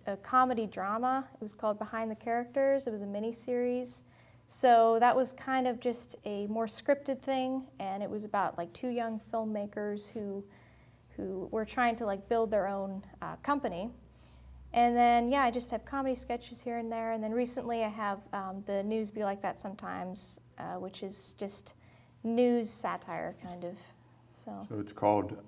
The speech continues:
Speaker 2: The News Be Like That Sometimes.
Speaker 1: News Be Like That Sometimes, yes.
Speaker 2: Which it does.
Speaker 1: Yeah,
Speaker 2: Yes.
Speaker 1: <laughs> exactly.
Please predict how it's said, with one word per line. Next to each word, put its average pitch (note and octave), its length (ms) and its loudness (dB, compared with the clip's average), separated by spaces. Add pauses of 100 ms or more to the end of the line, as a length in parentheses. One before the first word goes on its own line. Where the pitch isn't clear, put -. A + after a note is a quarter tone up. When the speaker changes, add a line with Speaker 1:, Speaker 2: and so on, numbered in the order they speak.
(120)
Speaker 2:
The F#2+ 120 -2
News A#2+ 680 4
Be F#2+ 400 -4
Like G#2 300 0
That F2+ 240 -6
Sometimes. A3+ 420 -2
Speaker 1:
News B3 200 2
Be B3 120 0
Like G3+ 180 -2
That F3 160 -8
Sometimes, G3+ 600 -14
yes. - 180 -6
Speaker 2:
Which - 220 -6
it G2+ 220 -2
does. - 440 -6 (140)
Speaker 1:
Yeah, - 140 -10
Speaker 2:
Yes. - 320 2
Speaker 1:
<laughs> C#4+ 200 4
exactly. A3 600 0